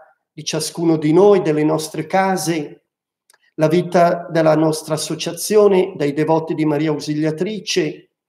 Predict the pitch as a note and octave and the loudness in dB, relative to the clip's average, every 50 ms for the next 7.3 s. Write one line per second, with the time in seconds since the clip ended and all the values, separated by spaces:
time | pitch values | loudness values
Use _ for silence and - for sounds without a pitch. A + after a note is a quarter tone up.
0 | _ _ _ _ _ _ _ _ _ _ _ _ - A3 A3 A3 G3+ E3+ - F3 | _ _ _ _ _ _ _ _ _ _ _ _ -8 -6 0 2 4 4 4 4
1 | - F3+ D#3+ E3 F3 E3+ E3 E3 D3+ D#3 - D#3+ D3+ D3+ D3 - E3 E3 D#3 D#3+ | 2 0 2 4 2 4 4 2 0 2 0 0 0 0 -2 2 4 4 4 4
2 | D#3 D3+ D#3 D3+ - - - E3 D3+ - D#3 D#3 D#3+ E3 E3+ F3+ G3+ G#3 G3 F#3+ | 4 2 0 -4 -8 -8 -8 -8 -4 0 0 2 2 2 2 4 4 4 4 4
3 | F#3 E3+ D3+ - A3+ A3+ - - - F3 D#3+ C#3+ - - - _ _ _ _ _ | 2 0 -2 -4 -8 -12 -6 -2 -2 -2 -2 -2 -8 -14 -20 _ _ _ _ _
4 | _ D#3+ F3 E3+ - F3+ E3+ F3+ - - - F3+ F3 E3+ D#3 D#3+ D#3+ - D#3 C#3+ | _ -6 -6 -2 -2 -2 -2 -2 -4 -4 0 2 4 4 4 4 2 0 -6 -8
5 | - - E3+ E3 E3 D#3+ D#3 D3+ D#3 D3 D3+ D3+ D#3 D3+ D3 D3+ D3 - D3 C#3+ | -2 0 2 4 4 2 2 0 0 0 0 0 0 0 -2 -4 -4 -4 -6 -6
6 | - - D#3+ D#3 - - D3+ - _ D#3 C#3+ - - - - E3 D#3 D#3+ D#3+ D#3 | -6 -8 -8 -10 -10 -10 -12 -12 _ -12 -12 -10 -10 -4 -2 0 2 4 4 4
7 | D3+ C#3+ - - - | 2 0 -4 -6 -14